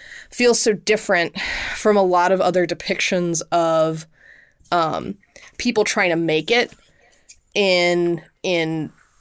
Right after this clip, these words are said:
uh, in musicals. So, like, it's obviously not really, like, Fame or <laughs> anything like that, because you don't have, y-, it's not about the theater.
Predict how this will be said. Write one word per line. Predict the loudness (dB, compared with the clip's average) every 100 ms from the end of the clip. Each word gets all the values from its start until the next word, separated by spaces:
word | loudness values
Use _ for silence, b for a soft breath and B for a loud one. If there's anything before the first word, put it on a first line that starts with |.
| _ -8
uh, | -6 -6 -8 -10 -4
in | -2 2
musicals. | 2 4 2 2
So, | 4
like, | 4 2 -2 -2
it's | -2 -2
obviously | 0 2 2 2 2
not | 2 0 0
really, | 0 0
like, | -2
Fame | -6 -6 -4 -4 -4 -4 -4 0
or | 0
<laughs> |
anything | 2 2 0 0 0
like | 0 2
that, | 0 0
because | 0 0 0 -4 B B B -6
you | -2
don't | 2 2 2
have, | 0 0 0 -4 b b b b -8
y-, | -4
it's | -2 2
not | 2 2
about | 4 2 2
the | -2
theater. | -2 -4 -4 -8